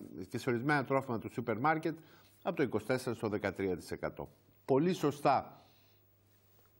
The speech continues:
ε, ε, αυτό το μέτρο, είναι πολύ σωστό αυτό το μέτρο, δεν έπρεπε να έχει αυξηθεί. Ο κύριος Τσίπρας τον αυ-, τον αύξησε τον Φ Π Α,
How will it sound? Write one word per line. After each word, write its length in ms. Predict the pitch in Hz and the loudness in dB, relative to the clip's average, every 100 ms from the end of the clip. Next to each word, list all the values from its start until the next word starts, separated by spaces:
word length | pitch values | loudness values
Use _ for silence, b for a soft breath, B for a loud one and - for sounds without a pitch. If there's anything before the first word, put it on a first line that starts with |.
| - - - - - - | -20 -20 -16 -14 -12 -2
ε, 160 | 117 | 0
ε, 260 | 117 117 110 80 | 2 2 2 0
αυτό 240 | - 123 | 0 -2
το 120 | 104 | 0
μέτρο, 240 | 104 117 147 | 0 0 -2
είναι 100 | 135 | 4
πολύ 240 | 113 160 | 4 4
σωστό 320 | 160 147 117 | 2 0 2
αυτό 220 | 101 - | 0 0
το 120 | 95 98 | -4 -2
μέτρο, 340 | 123 - 196 B B - | -2 -4 -8 B B 2
δεν 160 | 254 | 2
έπρεπε 280 | 262 262 247 | 4 2 4
να 80 | 262 | 2
έχει 140 | 254 | 2
αυξηθεί. 540 | 254 - 240 262 160 - - _ _ B B B B | -2 -2 -2 0 -2 -4 -14 _ _ B B B B
Ο 100 | 208 | 4
κύριος 260 | 269 269 | 6 6
Τσίπρας 340 | - 311 294 254 | 6 6 6 6
τον 180 | 202 165 | 8 8
αυ-, 220 | 131 - | 6 4
τον 200 | 139 131 | 6 8
αύξησε 340 | 120 - 113 | 6 4 0
τον 160 | 101 98 | 0 0
Φ 80 | 104 | -2
Π 220 | 98 95 | 2 4
Α, 140 | 85 | 4